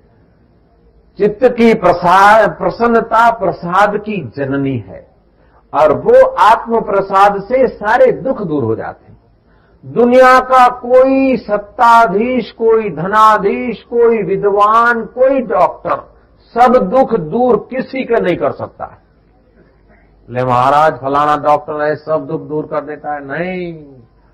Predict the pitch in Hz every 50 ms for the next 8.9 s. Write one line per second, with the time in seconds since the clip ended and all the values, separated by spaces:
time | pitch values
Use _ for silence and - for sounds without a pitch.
0 | _ _ 156 156 156 151 139 170 165 160 165 160 151 165 160 147 139 156 160 165
1 | 160 160 160 165 147 160 156 156 151 147 147 139 135 - 143 147 147 135 156 156
2 | 151 151 151 143 147 151 143 139 151 160 156 160 - 156 151 156 151 156 151 151
3 | 151 151 151 151 147 147 147 147 147 139 151 151 151 147 151 143 139 - - 160
4 | 151 143 - 143 143 151 160 160 151 170 156 151 156 160 151 147 147 156 156 151
5 | 151 147 143 131 - 147 127 147 151 143 156 151 143 143 151 139 139 135 151 156
6 | 147 135 127 131 147 165 175 175 - - _ _ - 139 131 113 120 135 147 170
7 | 170 170 175 175 175 175 170 175 170 170 185 180 - 165 170 175 175 160 175 175
8 | 165 170 185 185 - 190 190 - 196 185 - - 202 190 170 160 165